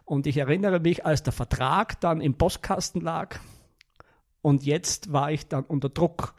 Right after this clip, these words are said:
Das heißt, ich hatte einen Vertrag und ich war nun gezwungen zu schreiben und meine damalige Freundin, die hat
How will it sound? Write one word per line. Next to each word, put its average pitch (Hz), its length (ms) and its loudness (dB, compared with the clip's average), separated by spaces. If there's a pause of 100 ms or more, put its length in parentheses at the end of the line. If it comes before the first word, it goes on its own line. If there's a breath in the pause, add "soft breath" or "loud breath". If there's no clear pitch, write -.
(180 loud breath)
Das - 180 -6
heißt, 151 240 -2
ich - 120 -4
hatte 143 180 -2
einen 123 100 -2
Vertrag 135 640 -4 (420 loud breath)
und 151 140 -2
ich 151 180 -2
war 147 560 -2
nun 151 220 4
gezwungen 170 680 2 (160)
zu - 160 -8
schreiben 185 640 0
und 151 300 -4
meine 135 180 -2
damalige 139 420 -4
Freundin, 151 500 -2
die 135 140 0
hat 131 220 -2